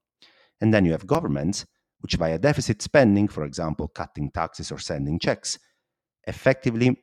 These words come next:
inject new resources for households and corporates. Have a look at the summarizing chart in the article.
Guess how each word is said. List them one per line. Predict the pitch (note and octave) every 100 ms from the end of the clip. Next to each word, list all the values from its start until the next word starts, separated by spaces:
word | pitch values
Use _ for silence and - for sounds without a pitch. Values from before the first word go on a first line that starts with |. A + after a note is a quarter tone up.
| _ _ _ _ _ _ _ -
inject | F2 E2+ G2+ - - D#2+
new | F2
resources | F2+ D#2+ D2+ C2 - C#2 -
for | E2
households | C2+ B1 B1 C2 - -
and | B1
corporates. | - E2 - - - - - - - _ _ _ _ _ -
Have | C3
a |
look | A2 A2
at | D2+
the | D2
summarizing | - F#2+ F#2+ D#2+ D2+ C#2+ D2
chart | C#2 C#2 C2 C#2 - - -
in | D2
the | C2
article. | D2 C#2 - - - -